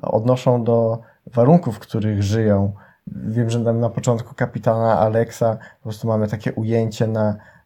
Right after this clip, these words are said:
na slumsy zalane gdzieś tam ściekami, błotem i właśnie, e, narrator się, e, śmieje i właśnie mówi, że oto wioska Wakaliga,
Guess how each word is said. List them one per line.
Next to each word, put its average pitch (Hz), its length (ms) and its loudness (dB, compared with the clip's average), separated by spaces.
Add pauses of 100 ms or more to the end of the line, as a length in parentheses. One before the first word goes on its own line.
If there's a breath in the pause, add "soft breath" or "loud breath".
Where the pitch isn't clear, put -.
na 104 420 2
slumsy 110 840 0
zalane 107 540 2
gdzieś 101 180 -4
tam 104 180 0
ściekami, 107 800 0
błotem 104 720 2 (320 loud breath)
i 104 120 -4
właśnie, 104 640 0 (300 soft breath)
e, 104 240 0
narrator 110 480 0
się, 113 320 -4 (380 loud breath)
e, 104 380 0
śmieje 113 640 0
i 107 60 0
właśnie 101 540 -4
mówi, 104 420 -4
że 104 200 2
oto 110 520 4 (120)
wioska 110 340 -2
Wakaliga, 107 760 2